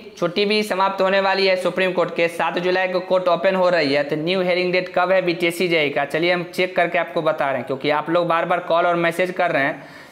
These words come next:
बारह बजे दिन में लाइव आते हैं तो उसमें भी मैसेज करते हैं और नाइट में भी मैसेज करते हैं। तो चलिए, यहाँ पे diary number से हम निकालेंगे, डायरी नंबर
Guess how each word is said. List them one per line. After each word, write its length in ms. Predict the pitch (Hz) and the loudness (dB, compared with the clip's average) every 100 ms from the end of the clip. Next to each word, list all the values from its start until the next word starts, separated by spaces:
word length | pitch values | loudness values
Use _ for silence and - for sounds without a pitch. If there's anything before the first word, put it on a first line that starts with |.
| - | -4
बारह 240 | 143 160 | -2 0
बजे 180 | 175 175 | 2 2
दिन 220 | 170 180 | 2 0
में 80 | 180 | 2
लाइव 220 | 175 175 | 0 0
आते 200 | 180 180 | 0 2
हैं 100 | 180 | 0
तो 60 | 175 | 0
उसमें 240 | 170 190 | -2 -2
भी 180 | 190 196 - - | 0 -2 -8 -10
मैसेज 340 | 156 170 190 190 | -2 0 0 -2
करते 300 | 190 185 185 | -2 0 2
हैं 60 | |
और 60 | 180 | 2
नाइट 240 | 165 175 | 0 0
में 100 | 175 | 0
भी 60 | 175 | 0
मैसेज 340 | 160 147 147 | 2 0 0
करते 340 | 143 131 117 117 | -2 -4 -4 -10
हैं। 140 | 107 - - - - - | -10 -16 -20 -20 -20 -8
तो 60 | 143 | -4
चलिए, 400 | 143 175 196 220 220 - - 165 | -2 2 2 2 -2 -10 -10 -4
यहाँ 200 | 160 - | -2 0
पे 120 | 208 | 0
diary 300 | 185 180 202 | 0 0 0
number 240 | 196 202 | 0 0
से 100 | 196 | 0
हम 80 | 190 | 0
निकालेंगे, 680 | 190 185 185 190 185 175 208 - - - - - - - - - - - - - _ - _ - - _ - - | 0 0 0 0 2 2 0 -6 -18 -20 -20 -20 -20 -20 -20 -20 -20 -20 -20 -20 _ -20 _ -20 -20 _ -20 -6
डायरी 300 | 139 151 180 | -4 -2 0
नंबर 640 | 190 190 190 202 - - | 0 0 0 0 -4 -14